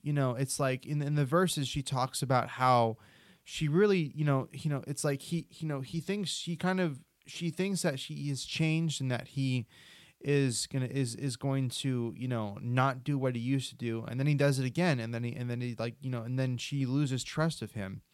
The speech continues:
And then, you know, she kind of shuts him off and shuts, you know, her, herself off from the world, you know, especially in the, in, in the pre-chorus when she's like, "I'm not talking to you anymore.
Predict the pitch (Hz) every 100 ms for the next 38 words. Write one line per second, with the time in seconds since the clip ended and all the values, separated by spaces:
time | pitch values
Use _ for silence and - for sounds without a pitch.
0 | - - - - - - - 139 143 135
1 | 135 131 123 - 139 135 117 117 113 117
2 | - 147 175 180 160 117 - - - -
3 | 165 - - - - 180 196 135 117 123
4 | - _ 135 127 - 151 135 - - _
5 | _ 160 143 127 - 156 143 123 - 175
6 | 165 143 120 110 107 - 117 113 123 160
7 | 123 113 113 - - - - - 143 131
8 | 127 - 156 151 156 147 135 131 139 131
9 | 123 139 127 - 127 120 113 - 214 156
10 | 131 123 - 123 120 - 117 113 110 123
11 | 127 123 - 120 - 110 107 120 117 113
12 | 110 110 110